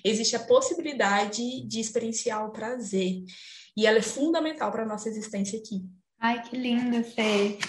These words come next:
Speaker 2: Eu acho muito massa quando você, você traz, assim, essa leitura dos astros, né? A astrologia, ela faz, faz isso um lugar de muita profundidade, assim, de, é um astro que conversa com a gente, entre aspas, assim, a sensação que eu tenho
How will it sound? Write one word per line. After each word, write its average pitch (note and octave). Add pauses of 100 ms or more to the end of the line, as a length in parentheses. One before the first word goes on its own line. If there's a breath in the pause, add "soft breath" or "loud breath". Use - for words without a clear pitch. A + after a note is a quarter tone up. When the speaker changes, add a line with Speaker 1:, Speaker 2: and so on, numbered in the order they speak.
(200 loud breath)
Speaker 2:
Eu A3
acho C4
muito G4+
massa A#3
quando A3+
você, A3 (220)
você A3
traz, G#3+
assim, A3
essa G#3+
leitura G#3+ (380)
dos G#3
astros, G#3
né? G#3+
A A3
astrologia, A3+
ela A#3+
faz, A3+ (160)
faz G#3+
isso -
um A#3
lugar A3+
de A3+
muita C4
profundidade, A3+
assim, F#3
de, F#3+ (380 loud breath)
é G#3
um A3
astro A3+
que -
conversa D4+
com D4
a A3
gente, G3+
entre G#3+
aspas, G3
assim, F#3
a G3+
sensação A#3
que C#4
eu A#3
tenho B3